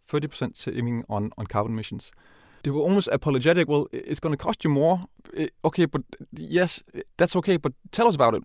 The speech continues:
How, how, how can we, can, uh, does it make sense in the end, uh, if you get at scale, uh, and how can we implement into the project? And that has actually led to that they're now pricing their Future Cem solution, uh, at the same price as the normal cement industry. And we were really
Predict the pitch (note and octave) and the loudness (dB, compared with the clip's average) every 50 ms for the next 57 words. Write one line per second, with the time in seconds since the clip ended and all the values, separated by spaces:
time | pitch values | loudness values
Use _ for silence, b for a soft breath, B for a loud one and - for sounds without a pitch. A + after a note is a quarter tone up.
0 | - B2+ C3+ C#3 - - A2 C#3+ D3+ F3 - - - - - E3 D#3+ - E3 D3+ | -6 -4 -4 -4 -2 -2 -4 -2 -2 -2 -2 -2 -8 -6 -6 -6 -2 0 0 0
1 | C#3 - E3 D#3 D3+ C#3+ C#3 C3 A#2+ A#2 A2+ A2+ F#2 D2 D2 F#2 A2+ B2 A2+ - | 0 0 0 0 2 2 2 2 2 2 0 0 -2 -2 -4 -6 -8 -8 -10 -12
2 | D3 - C#3 C3 C#3 C#3+ D3 C#3+ C#3 - - D#3+ E3 - F3+ D3+ C3+ C3+ C3+ C#3 | -4 -2 -2 0 0 0 0 0 -2 -2 -2 -2 0 0 -2 -2 0 0 0 2
3 | D3 C#3+ D3 D3 C#3 B2 A#2 A#2+ G2+ F2+ G2+ B2+ - B2+ A#2+ C#3+ C#3 C3+ - - | 0 0 0 2 2 2 2 2 0 -2 -4 -6 -6 -4 -4 -2 -4 -2 -6 -2
4 | - C3 C3 C3+ C#3 C#3+ B B B B B B B B - B2 A#2+ A#2+ A#2 A#2+ | 0 0 0 0 0 -2 B B B B B B B B -6 -2 2 2 4 2
5 | - - B2 B2+ C3+ C3+ - D#3+ C#3+ C3 B2+ B2 - D3 B2+ A#2+ A2+ A2 - - | 2 2 2 0 0 0 0 0 0 2 0 0 0 0 0 0 0 -2 -4 -6
6 | G#2 - B2 A#2+ - C3 B2 - B B B B B B B B B C#3 B2+ D#3 | -6 -2 -2 0 0 -2 -6 -6 B B B B B B B B B 0 2 2
7 | E3 E3+ F#3 F3 - - D#3 F3 D#3+ - - E3 D3 C3+ B2+ B2+ E3+ - - - | 2 2 0 -4 -2 0 0 0 0 -2 -2 -2 0 0 2 2 0 0 -2 -8
8 | - - D3 C#3+ C#3+ D3+ D3 - - C3 B2 - - - _ - B2+ B2 B2 C3 | -4 -2 0 2 2 0 0 0 0 0 0 0 -2 -8 _ 0 2 2 4 2
9 | D3+ D#3+ - - - C#3+ C#3+ D3 - - D3+ C#3 A#2 A#2+ A2+ - - - D#3+ - | 0 -2 -4 -2 0 0 0 0 0 -2 -2 0 0 0 -2 -2 -6 -6 -6 -4
10 | - D#3 C#3+ - - B2+ A#2 - - - - A#2 A#2 A2+ - - - A2 G2+ b | -4 -6 -6 -2 -2 -2 -2 -2 -6 -8 -6 -4 -4 -4 -4 -4 -4 -4 -6 b
11 | b b b b b - A#2 A2+ A2+ - - A#2+ - - B2+ A2 - - - - | b b b b b -6 -2 -2 -2 -2 -4 -6 -6 -6 -8 -6 -6 -4 -2 0
12 | C3 C3+ C#3+ D3+ C#3+ - - A#2+ G#2+ A2+ A#2 - - - A2 G2+ - A2 G#2 G2+ | 0 0 0 -2 -2 -4 -4 -2 -2 -2 -2 -6 -8 -10 -10 -6 -4 -4 -2 -2
13 | G#2 G#2+ A2 A#2 A#2 A2+ G#2+ A2 - - - - - G#2 G#2+ - G2+ G2 F#2 - | -2 -2 -2 -2 -2 -2 -2 -4 -8 -12 -12 -8 -6 -6 -6 -4 -6 -8 -8 -8
14 | - G#2 G2+ - G#2 G2+ A2+ C3+ C#3 C3+ C3 C3+ C#3 C#3+ C3+ C3 | -6 -6 -4 -4 -4 -4 -4 -4 -2 -2 -2 -2 -2 -2 -4 -4